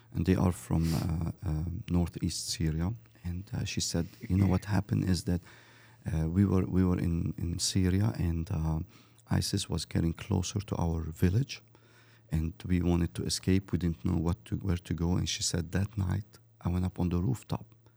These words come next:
and I started crying out to God, 'Help us, help me to, where would I take my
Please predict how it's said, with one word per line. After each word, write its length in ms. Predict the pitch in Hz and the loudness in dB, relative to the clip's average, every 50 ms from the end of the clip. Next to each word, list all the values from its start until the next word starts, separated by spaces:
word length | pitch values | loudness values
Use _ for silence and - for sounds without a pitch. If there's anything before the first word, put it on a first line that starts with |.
| _ _ _ | _ _ _
and 100 | - 78 | -6 -4
I 60 | 80 | -4
started 340 | 80 - - 85 87 - - | -4 -4 -4 -6 -6 -6 -10
crying 440 | - - - 90 90 90 95 98 - - | -14 -10 -4 -2 -2 0 -2 -2 -4 -4
out 180 | 98 95 92 - | -6 -6 -8 -8
to 80 | - - | -10 -10
God, 380 | - - - - - - 113 - - _ _ - - - _ _ _ | -6 -4 -4 -4 -4 -4 -6 -8 -12 _ _ -20 -20 -20 _ _ _
'Help 340 | - - 95 95 - - - | -4 0 2 2 2 0 -2
us, 280 | 82 85 - - - - - _ _ _ _ _ _ | -4 -4 -4 -6 -10 -12 -18 _ _ _ _ _ _
help 360 | - - - 98 101 98 - | -8 0 2 2 2 2 0
me 140 | - 85 82 - - | -2 -2 -2 -2 -6
to, 100 | - - 113 110 - - - - - - - _ - | -14 -14 -14 -14 -16 -20 -20 -20 -20 -20 -18 _ -2
where 160 | - 92 92 | 0 0 2
would 180 | 90 90 - | 2 2 0
I 60 | - - | 0 -2
take 260 | - - 104 - - | -2 -2 -2 -2 0
my 100 | 90 | -2